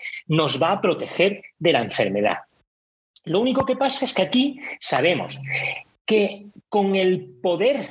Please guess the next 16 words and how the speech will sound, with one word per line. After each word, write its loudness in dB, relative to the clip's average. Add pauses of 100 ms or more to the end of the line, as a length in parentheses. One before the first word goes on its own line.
(140)
de 2
contagio, -2
con 0
el 0
poder 2
infeccioso 0
que -2
tiene 2
la -2
covid 2
diecinueve, -2 (760)
hasta 0
que 2
no -2 (120)
haya 2
inmunidad 2